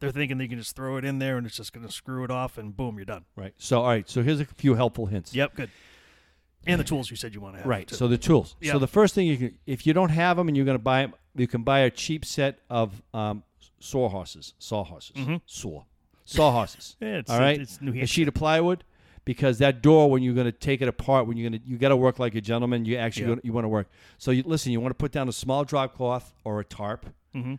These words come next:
Speaker 2: and then you wanna put on, put the sawhorses on top of it,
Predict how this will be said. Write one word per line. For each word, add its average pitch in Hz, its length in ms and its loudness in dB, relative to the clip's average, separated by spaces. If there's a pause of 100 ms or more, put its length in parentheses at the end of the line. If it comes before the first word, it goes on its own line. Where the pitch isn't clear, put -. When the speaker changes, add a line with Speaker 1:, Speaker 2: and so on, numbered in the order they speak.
(220)
Speaker 2:
and 101 180 -2
then 131 220 2
you 123 100 0
wanna 123 160 -2
put 123 220 -2
on, 110 340 -2 (240)
put 127 140 -8
the 123 160 -6 (180)
sawhorses 123 600 -6
on 110 100 -2
top 123 240 -2
of 120 80 -2
it, 139 140 0